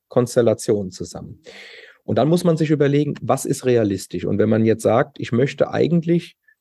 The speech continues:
ähm, oder es ist für mich total wichtig, dass, dass die Kernarbeitszeit in keiner Weise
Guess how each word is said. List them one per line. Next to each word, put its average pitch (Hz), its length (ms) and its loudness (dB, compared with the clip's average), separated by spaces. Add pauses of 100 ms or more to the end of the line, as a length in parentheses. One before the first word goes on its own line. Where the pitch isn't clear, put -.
(300)
ähm, 123 400 -2 (120)
oder 113 260 2 (300)
es - 180 -4
ist 135 120 0
für 143 100 2
mich 139 180 -2
total 151 460 0
wichtig, 147 520 -4
dass, - 360 -4 (200)
dass 113 160 0
die 120 120 -4
Kernarbeitszeit 143 1120 0 (200)
in 113 320 -8
keiner 143 380 0
Weise 117 460 0